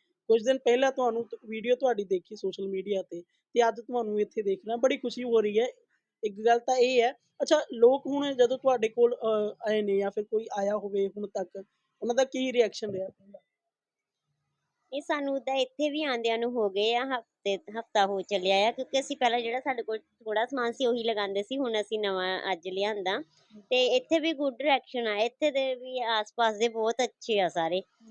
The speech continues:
Speaker 2: ਆਉਂਦੇ ਜਾਂਦੇ ਪੁੱਛਦੇ ਰਹਿੰਦੇ ਆ ਤੇ ਸਾਡੇ ਕੋਲੋਂ ਸਮਾਨ ਵੀ ਲੈ ਜਾਂਦੇ ਆ। ਇੱਕ ਸਾਰੇ ਕਹਿੰਦੇ ਕਿ ਸਾਨੂੰ ਬੜੀ ਖੁਸ਼ੀ ਹੋਈ ਤੁਸੀਂ ਇੱਥੇ ਦੁਕਾਨ ਪਾਈ, ਸਾਡੇ ਲਾਗੇ ਦੁਕਾਨ ਹੈ ਹੀ ਨਹੀਂ ਸੀਗੀ,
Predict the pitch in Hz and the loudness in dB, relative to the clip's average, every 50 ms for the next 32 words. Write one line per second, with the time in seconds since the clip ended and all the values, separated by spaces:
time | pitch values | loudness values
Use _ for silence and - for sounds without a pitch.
0 | 214 - 220 233 233 233 233 226 233 220 220 220 226 233 233 240 - - 220 190 | -6 -2 0 0 0 0 -2 -2 -2 -2 -2 -2 -4 -4 -6 -8 -8 -8 -4 -2
1 | 202 202 202 202 196 196 208 214 226 220 226 220 - - 214 202 196 - - _ | 0 0 0 0 -2 -2 -2 -2 0 0 -2 -2 -4 -8 -10 -10 -10 -10 -14 _
2 | _ _ _ _ _ - 214 202 190 190 - 202 196 196 202 226 208 196 190 190 | _ _ _ _ _ -8 -8 -8 -6 -6 -4 -4 -4 -4 -4 -2 -2 -2 -2 -2
3 | 196 190 226 220 226 220 208 202 202 196 202 185 196 196 196 196 - _ - - | -2 -2 0 2 2 2 4 2 0 -2 -2 -2 0 0 0 -2 -4 _ -16 -12
4 | - - 220 233 - - - - 294 269 269 277 277 285 285 277 269 277 - 302 | -6 -4 -4 -4 -6 -8 -4 2 4 4 4 4 2 0 0 2 2 0 0 -2
5 | 269 320 285 262 262 254 254 240 233 233 - 311 277 - 262 269 269 254 - 240 | 0 2 2 2 2 2 2 2 2 0 -2 -4 -4 -2 0 0 0 0 -2 -6
6 | 247 247 262 240 233 - 262 247 247 254 254 247 233 220 196 226 233 - 277 262 | -6 -2 0 0 0 0 -4 -6 -4 -4 -2 -4 -4 -2 0 -2 0 2 2 0
7 | 240 240 220 214 214 196 196 214 208 220 - 220 208 202 202 208 254 240 233 226 | 2 2 2 0 0 0 -2 -6 -6 -6 -4 -2 -2 -2 0 0 0 0 0 -2
8 | 208 208 220 226 - - 185 160 175 220 | -2 -4 -6 -6 -6 -8 -10 -10 -10 -14